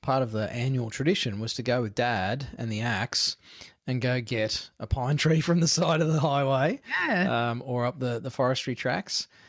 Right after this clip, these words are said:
Speaker 1: and stick it in the bucket of sand. And I loved the smell of a Que-, in a Queensland summer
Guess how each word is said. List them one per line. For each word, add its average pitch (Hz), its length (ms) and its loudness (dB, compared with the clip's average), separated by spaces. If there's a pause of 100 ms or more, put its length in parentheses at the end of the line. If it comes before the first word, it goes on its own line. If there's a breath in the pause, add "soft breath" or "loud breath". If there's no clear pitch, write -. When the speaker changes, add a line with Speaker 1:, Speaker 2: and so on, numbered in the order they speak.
(180 soft breath)
Speaker 1:
and 117 320 -4
stick 143 220 0
it 143 80 4
in 135 80 2
the 127 40 0
bucket 117 280 0
of 107 80 -2
sand. 123 480 0
And 123 120 -4
I 117 100 0
loved 127 560 0
the 127 100 0
smell 127 680 0 (220)
of 107 100 -4
a - 60 -6
Que-, 123 220 -2
in 131 120 -6
a 107 60 -8
Queensland 143 520 2
summer 139 380 0